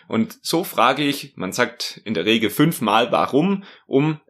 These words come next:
tatsächlich bei der Ursache, bei dem Kern des Problems anzukommen.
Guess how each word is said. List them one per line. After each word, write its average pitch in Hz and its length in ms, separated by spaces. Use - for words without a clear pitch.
tatsächlich 123 560
bei 107 100
der 135 180
Ursache, 131 360
bei - 100
dem 87 140
Kern 117 200
des 113 120
Problems 95 480
anzukommen. - 720